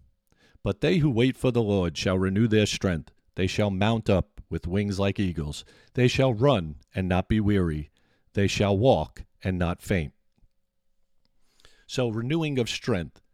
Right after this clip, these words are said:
in the waiting, right? It says, "But they who wait for the Lord."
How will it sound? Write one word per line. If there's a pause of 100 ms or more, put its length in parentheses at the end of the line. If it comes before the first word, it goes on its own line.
(360)
in
the
waiting, (2250)
right?
It
says,
"But
they
who
wait (640)
for
the
Lord."